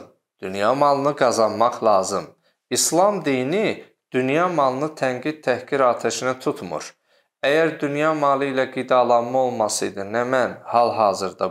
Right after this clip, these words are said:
bu gün bu sözləri, bu duanın izahını sizlərlə bölüşüb paylaşa bilərdim, nə də siz ya mobil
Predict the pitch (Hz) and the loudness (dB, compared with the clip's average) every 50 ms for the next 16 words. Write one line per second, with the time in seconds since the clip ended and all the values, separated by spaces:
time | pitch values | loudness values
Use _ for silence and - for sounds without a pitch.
0 | - - 113 104 - 98 90 82 - - _ _ _ _ _ - 127 123 - - | -4 -6 -8 -6 -4 -6 -6 -6 -8 -14 _ _ _ _ _ -4 -4 -2 0 2
1 | 110 95 90 92 95 92 90 90 87 87 - - - 113 - - 107 104 101 98 | 0 0 0 -2 0 0 0 0 -2 -6 -8 -8 -10 -10 -4 0 2 2 4 4
2 | 98 104 110 107 101 95 85 101 95 95 95 104 104 104 104 - - 101 95 95 | 2 0 -4 -6 -6 -4 0 2 2 2 0 -2 -6 -6 -6 -6 -6 -6 -6 -4
3 | 101 104 104 95 95 98 95 92 - 101 98 95 95 95 - - 95 - - - | -2 0 0 0 -2 -4 -6 -4 -4 -4 -4 -4 -4 -6 -8 -8 -8 -6 -2 2
4 | 98 95 92 90 92 92 - - 98 98 - 113 123 123 127 127 127 - 151 170 | 2 2 2 2 -2 -2 0 0 0 0 0 0 2 2 2 0 -2 -4 -6 -6
5 | - - _ _ _ _ _ _ _ _ _ _ - 139 165 202 196 196 165 135 | -8 -12 _ _ _ _ _ _ _ _ _ _ -4 -2 0 0 2 2 0 0
6 | - - 156 156 175 196 190 - - - _ _ _ _ _ _ _ _ _ _ | 0 0 2 2 2 2 0 -4 -8 -10 _ _ _ _ _ _ _ _ _ _
7 | _ _ _ _ _ _ _ _ _ _ _ 120 131 139 143 143 147 143 - - | _ _ _ _ _ _ _ _ _ _ _ 0 2 4 4 4 4 2 0 -6
8 | - - 135 127 127 127 127 135 143 135 127 | -12 -4 0 2 2 4 4 2 2 0 0